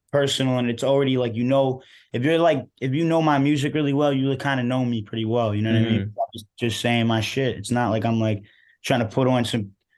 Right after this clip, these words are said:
Speaker 1: there is a character. It's, like, the confident version of myself or something, but it's not, like, this. It's not, like, so far from who I am. You know what I
Speaker 2: Yeah,
Speaker 1: mean?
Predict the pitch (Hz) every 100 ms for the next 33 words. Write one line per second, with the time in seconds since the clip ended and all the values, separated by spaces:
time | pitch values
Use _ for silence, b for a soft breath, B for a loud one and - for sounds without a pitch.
0 | b b b 131 151 170 143 147 160 165
1 | 156 156 131 127 139 113 123 - 143 139
2 | 139 127 120 123 120 120 113 104 131 123
3 | 110 107 113 110 107 101 127 127 101 117
4 | 104 - _ _ _ _ - 113 110 -
5 | - - _ _ _ _ _ _ _ 117
6 | 113 139 123 120 - - 135 107 127 127
7 | 110 110 107 110 117 113 101 101 113 120
8 | 110 120 120